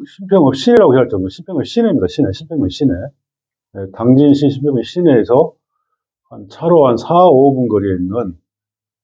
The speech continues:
예, 저희 땅인데, 평당 십삼만 원짜리, 예, 관리지역,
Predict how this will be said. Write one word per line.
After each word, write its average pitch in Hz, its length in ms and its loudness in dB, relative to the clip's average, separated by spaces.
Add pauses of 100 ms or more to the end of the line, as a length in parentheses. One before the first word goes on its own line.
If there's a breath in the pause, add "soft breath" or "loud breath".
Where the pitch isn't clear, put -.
(160)
예, 92 420 -4
저희 95 300 0
땅인데, 104 600 4 (920)
평당 160 440 0
십삼만 175 540 0
원짜리, 92 440 -4 (720)
예, 87 280 -20
관리지역, 120 600 2